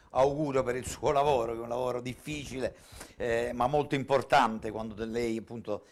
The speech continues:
sottolineava anche di coordinamento, perché giustamente sono politiche che sono trasversali su più ministeri. Grazie, eh, vado da Monsignor Paglia subito, eh, che intanto,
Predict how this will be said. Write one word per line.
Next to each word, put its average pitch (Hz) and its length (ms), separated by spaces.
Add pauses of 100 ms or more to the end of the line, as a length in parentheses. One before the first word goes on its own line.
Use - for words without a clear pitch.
(120)
sottolineava 117 680
anche 113 380
di 113 80
coordinamento, 113 800
perché 92 220
giustamente 107 520
sono 104 260
politiche 113 540
che 104 220 (520)
sono 123 280
trasversali 113 880
su 101 160
più 113 140
ministeri. 104 760 (260)
Grazie, 175 1080
eh, 143 60
vado 165 640 (180)
da 139 200
Monsignor 160 680
Paglia 143 480
subito, 143 920 (260)
eh, 113 280
che 113 80
intanto, 127 680